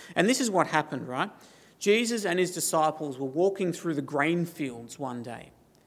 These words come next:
And this day was the Sabbath, that is a Saturday when they were not allowed to do any work at all.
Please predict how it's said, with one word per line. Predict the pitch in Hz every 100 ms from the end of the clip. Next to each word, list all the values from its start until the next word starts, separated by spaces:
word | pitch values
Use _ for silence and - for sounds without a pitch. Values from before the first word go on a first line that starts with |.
| _ _ _ -
And | 143 170
this | 220
day | - 151
was | 147 143
the | 143
Sabbath, | 131 - 175 131 113 -
that | 147
is | 139
a | 131
Saturday | - 165 165 160 160 156 - -
when | 165 147
they | 147
were | 151
not | 151 175 202
allowed | 196 160 160 156
to | 156
do | 139 151 151
any | 170 180
work | 151 156 127 - -
at | 151 143
all. | 131 -